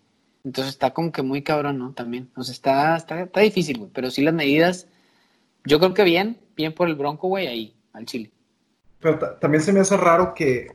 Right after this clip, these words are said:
Speaker 2: para un güey que en la campaña de presidencia dijo que iba a mocharle las manos a los ladrones, güey, que no diga, "A ver, güey,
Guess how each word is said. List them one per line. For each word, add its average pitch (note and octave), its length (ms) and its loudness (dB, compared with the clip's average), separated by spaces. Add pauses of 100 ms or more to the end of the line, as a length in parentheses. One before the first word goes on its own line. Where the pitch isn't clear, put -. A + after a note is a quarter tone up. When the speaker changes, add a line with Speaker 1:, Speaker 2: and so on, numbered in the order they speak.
Speaker 2:
para B2 200 2
un F#3 160 2
güey C#3 320 2
que B2+ 80 -6
en A2+ 120 -6
la G2+ 100 -6
campaña A2+ 440 -2
de C#3 80 -2
presidencia A2+ 720 -4
dijo A#2 320 -2
que G2+ 320 -4
iba A2 200 2
a - 20 6
mocharle A#2+ 520 2
las A#2 200 0
manos G#2 340 -6
a A2+ 60 -6
los F#2+ 160 -6
ladrones, G2 520 -6
güey, B2+ 140 -10 (1500)
que A#2 160 2
no A2 220 2
diga, A2 400 2
"A G#2 40 2
ver, G#2+ 240 2
güey, F2 160 -6